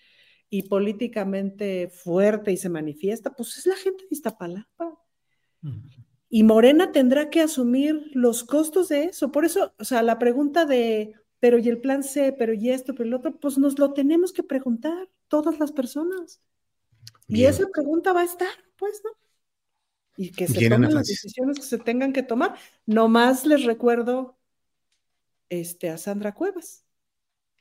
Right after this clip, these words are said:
Speaker 1: Ya, con
Speaker 2: ¿Y a
Speaker 1: eso,
Speaker 2: Katy Monreal?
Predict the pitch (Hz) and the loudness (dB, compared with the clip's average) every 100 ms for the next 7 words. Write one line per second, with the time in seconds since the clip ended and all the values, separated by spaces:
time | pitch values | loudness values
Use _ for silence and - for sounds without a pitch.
0 | _ _ _ _ _ _ _ _ _ - | _ _ _ _ _ _ _ _ _ -8
1 | 403 440 - _ _ _ _ - 233 339 | -8 -8 -16 _ _ _ _ -2 4 4
2 | 415 427 427 160 175 170 208 214 | 4 4 4 2 4 6 6 6